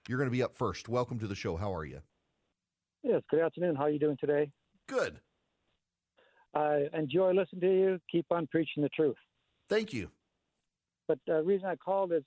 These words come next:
Speaker 2: I listened to you last week, and you had, uh, a topic about, uh, people that may be in bad shape and need some help. And I was trying to figure out how, I was on your website the other day, and I didn't see anything on there.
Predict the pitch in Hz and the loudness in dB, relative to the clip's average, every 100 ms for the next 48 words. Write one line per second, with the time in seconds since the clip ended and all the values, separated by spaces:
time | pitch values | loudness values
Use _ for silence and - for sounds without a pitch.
0 | - 156 170 196 202 170 175 180 156 160 | -4 -4 -2 -4 -6 -8 -4 -2 0 0
1 | 160 - 147 156 147 143 135 165 160 151 | -2 -6 -4 -4 -4 -10 -6 -4 -2 0
2 | 156 143 127 _ _ _ _ _ - 143 | 0 -2 -6 _ _ _ _ _ -4 -2
3 | 147 - 156 165 - 151 135 131 143 139 | -4 -4 -2 -2 -4 -4 -2 0 0 -2
4 | - 147 135 131 120 - _ _ _ - | -4 -2 0 0 -2 -8 _ _ _ -2
5 | 170 180 170 147 143 143 156 151 160 156 | -2 2 2 2 0 -4 -8 0 2 2
6 | 156 139 151 151 151 160 151 135 143 147 | 0 0 0 0 0 -2 -6 -4 0 0
7 | 143 - 156 - 147 143 - 113 139 156 | 0 2 0 0 -2 -2 -4 -6 -2 0
8 | 160 _ _ - _ _ - 131 143 143 | -2 _ _ -20 _ _ -4 -2 0 0
9 | 127 - 151 151 - 151 143 131 - 147 | -2 -4 -2 -2 0 0 0 -2 -4 0
10 | 147 147 139 139 139 127 160 151 131 165 | 0 0 -2 -4 -4 -2 -2 -2 0 -2
11 | - 151 143 - - 156 - 170 151 139 | 0 -2 -2 -6 -16 -16 -14 -4 -2 0
12 | 131 151 139 139 139 131 - 156 156 127 | 0 0 2 0 -2 -4 -8 -2 -2 -2
13 | 127 143 151 156 160 | -4 -2 0 0 -2